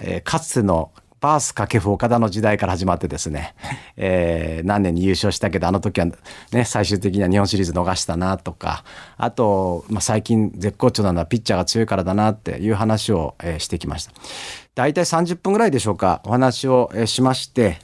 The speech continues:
えー、最後、えー、母とも変わってですね、えー、母は、まあ、あの、元気なんですけども、ちょっと認知症が少し入ってまして、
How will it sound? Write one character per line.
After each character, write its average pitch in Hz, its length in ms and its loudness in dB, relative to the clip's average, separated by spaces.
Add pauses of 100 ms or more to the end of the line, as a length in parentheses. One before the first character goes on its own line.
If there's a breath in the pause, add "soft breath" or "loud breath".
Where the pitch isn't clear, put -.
(100)
え 95 840 2
ー、 - 20 -8
最 139 260 2
後、 90 260 -2
え 98 520 0
ー、 - 60 -12
母 139 260 0
と 110 120 -2
も 95 140 2
変 98 120 -2
わ 98 60 0
っ - 40 -12
て 107 120 -2
で 78 80 -6
す - 120 -6
ね、 90 220 -4 (460 loud breath)
え 135 80 2
ー、 - 20 2
母 190 260 2
は、 110 140 4
ま 101 200 0
あ、 69 80 -6
あ 101 40 -2
の、 92 420 0
元 190 220 2
気 180 100 -2
な 104 140 4
ん 90 60 0
で 90 80 0
す - 80 -6
け 110 80 0
ど 107 100 0
も、 110 60 2
ち - 160 -4
ょ - 20 0
っ - 20 -4
と - 80 -2
認 127 200 4
知 - 80 -6
症 120 420 0
が 104 160 0
少 - 160 -2
し 92 100 -4
入 95 140 2
っ - 20 -10
て - 160 -10
ま 58 140 -8
し - 100 -10
て、 82 240 -2